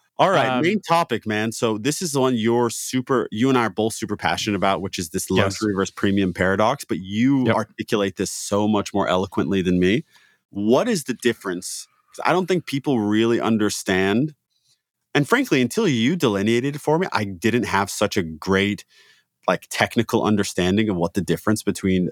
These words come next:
Speaker 1: a luxury versus premium experience is. So, like, break it down and let's talk, let's chop it up.
Speaker 2: Yeah, I think the,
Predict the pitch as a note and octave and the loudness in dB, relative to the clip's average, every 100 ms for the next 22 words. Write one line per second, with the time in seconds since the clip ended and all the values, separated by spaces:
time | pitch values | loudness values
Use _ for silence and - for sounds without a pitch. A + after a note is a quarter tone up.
0 | - - G2+ F#2 F2+ G2 F#2 G#2 G2 F2+ | -8 -2 0 2 2 0 0 0 2 2
1 | F2 - - G2+ F#2+ G2 F2 D#2+ - F2 | -2 -2 -4 0 2 2 0 -4 -2 0
2 | F2 G#2+ A#2 E3 F3+ A#2 G2 F#2 F2 - | 2 0 0 -2 0 2 2 0 -4 -8
3 | _ - A#2 D3+ B2 G#2 C3+ A2+ F#2 - | _ 0 0 0 -2 0 0 0 -2 -4
4 | F#2+ F#2 - - F2+ - F2 F2+ F2 _ | -4 -4 -6 -12 -6 -4 -2 -2 -6 _
5 | _ _ _ _ A3 G3 G#3 F3+ E3 E3+ | _ _ _ _ 0 2 2 0 0 -2
6 | - A#3 A3+ C4 F3+ | -2 -6 -2 -2 -2